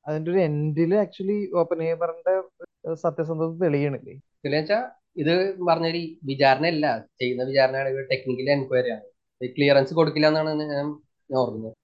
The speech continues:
Speaker 2: ഇങ്ങനെ കുറെ തെളിവുകൾ കാരണം ഇദ്ദേഹത്തിന് ക്ലിയറൻസ് കിട്ടില്ല, അങ്ങനെ അത് പിരിച്ചുവിടും, വാർത്തയാവും nationally ഇയാൾക്കെതിരെയുള്ള വികാരങ്ങൾ. അതേസമയം ഇയാളുടെ ഒപ്പമുള്ള ഒരുപാട് സയന്റിസ്റ്റ് കമ്മ്യൂണിറ്റി എന്നുള്ളവരൊക്കെ ഇയാളെ സപ്പോർട്ട് ചെയ്യും. പക്ഷെ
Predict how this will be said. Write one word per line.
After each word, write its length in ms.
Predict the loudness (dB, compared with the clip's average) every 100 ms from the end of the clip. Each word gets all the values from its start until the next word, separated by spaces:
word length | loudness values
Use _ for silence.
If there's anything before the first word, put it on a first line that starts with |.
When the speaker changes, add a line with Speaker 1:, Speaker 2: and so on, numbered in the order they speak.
| _
Speaker 2:
ഇങ്ങനെ 240 | -2 0 4
കുറെ 180 | 4
തെളിവുകൾ 440 | 6 4 2 2 2
കാരണം 200 | 0 -4
ഇദ്ദേഹത്തിന് 520 | -14 _ -6 -4 -4
ക്ലിയറൻസ് 500 | 0 2 2 0 -2
കിട്ടില്ല, 300 | -4 -4 -6 -8 -12 _ _ -6
അങ്ങനെ 220 | -2 0
അത് 120 | 0
പിരിച്ചുവിടും, 520 | 0 -2 -2 -2 -4 -12 _ _ 4
വാർത്തയാവും 540 | 4 6 4 6 6
nationally 600 | 4 2 -2 -6 -6 -10 _ _
ഇയാൾക്കെതിരെയുള്ള 560 | 0 2 2 2 4 4
വികാരങ്ങൾ. 480 | 2 2 0 -4 -10 -18 _ -4
അതേസമയം 560 | -2 0 0 -2 -8 -4
ഇയാളുടെ 360 | 2 4 6
ഒപ്പമുള്ള 420 | 4 2 0 2 4
ഒരുപാട് 420 | 2 2 0 -4 -10 _ -18 -2
സയന്റിസ്റ്റ് 400 | 0 0 -4 -6
കമ്മ്യൂണിറ്റി 320 | -4 -4 -6
എന്നുള്ളവരൊക്കെ 420 | -2 2 2 2
ഇയാളെ 120 | -2
സപ്പോർട്ട് 400 | -2 -4 -6 -8
ചെയ്യും. 140 | -8 -12 _ _
പക്ഷെ 280 | -6 -2 0